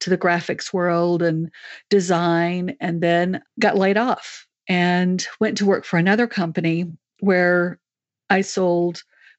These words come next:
binding and gra-, and, and again, I was in the graphics world, and then met my husband and moved to New Jersey and stayed in the same field, different company, but same field. And after about four years,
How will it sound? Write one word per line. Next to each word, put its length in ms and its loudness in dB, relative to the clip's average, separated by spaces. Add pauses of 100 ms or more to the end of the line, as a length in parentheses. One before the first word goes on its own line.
binding 600 0
and 340 -2
gra-, 340 0
and, 120 0
and 300 2
again, 280 0
I 100 0
was 160 -4
in 60 -8
the 80 -4
graphics 560 -2
world, 400 -6 (140)
and 140 4
then 120 4
met 160 0
my 120 0
husband 480 0
and 200 0
moved 200 2
to 80 -2
New 140 0
Jersey 600 0 (140)
and 160 -2
stayed 280 2
in 100 0
the 80 -2
same 280 -2
field, 580 2 (220)
different 340 -2
company, 380 -2
but 160 -4
same 240 -4
field. 420 -2 (720)
And 160 4
after 720 2 (420)
about 340 0
four 300 2
years, 800 0